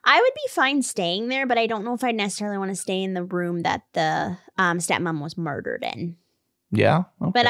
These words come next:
Speaker 1: I would probably still stay there.
Speaker 2: I think my prefer-, preference would be to not stay in a room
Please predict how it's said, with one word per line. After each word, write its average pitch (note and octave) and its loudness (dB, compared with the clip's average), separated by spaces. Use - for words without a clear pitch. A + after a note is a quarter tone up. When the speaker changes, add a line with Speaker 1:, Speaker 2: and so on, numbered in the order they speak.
Speaker 1:
I B3+ 2
would B3+ 0
probably C#4+ 0
still F3 -4
stay - -8
there. - -10
Speaker 2:
I C#3 10
think F3 6
my E3+ 6
prefer-, C3+ 2
preference D#3 4
would B2+ 4
be B2 2
to G2+ 0
not G2+ 2
stay C3+ 2
in C#3+ 2
a B2+ 0
room C3 -2